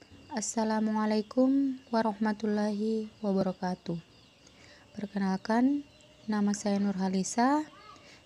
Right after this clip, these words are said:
dari Institut Agama Islam Negeri I A I N Palopo, Fakultas Tarbiyah dan Ilmu Keguruan, Program Studi Pendidikan Islam Anak Usia Dini,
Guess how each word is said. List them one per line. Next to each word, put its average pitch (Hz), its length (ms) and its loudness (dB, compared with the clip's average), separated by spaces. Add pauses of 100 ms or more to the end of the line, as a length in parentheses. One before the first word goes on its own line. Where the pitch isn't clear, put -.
(120)
dari 220 480 2
Institut 226 640 -2
Agama 208 340 2
Islam 202 460 0
Negeri 226 480 2
I 240 260 0
A 247 240 2
I 233 220 -4
N 220 260 0
Palopo, 208 800 2 (1120)
Fakultas 226 640 0
Tarbiyah 208 560 2
dan 208 240 0
Ilmu 262 240 6
Keguruan, 208 800 2 (240)
Program 196 480 -2
Studi 233 500 -2
Pendidikan 208 600 0
Islam 196 420 -4
Anak 208 380 0
Usia 208 320 -2
Dini, 196 500 2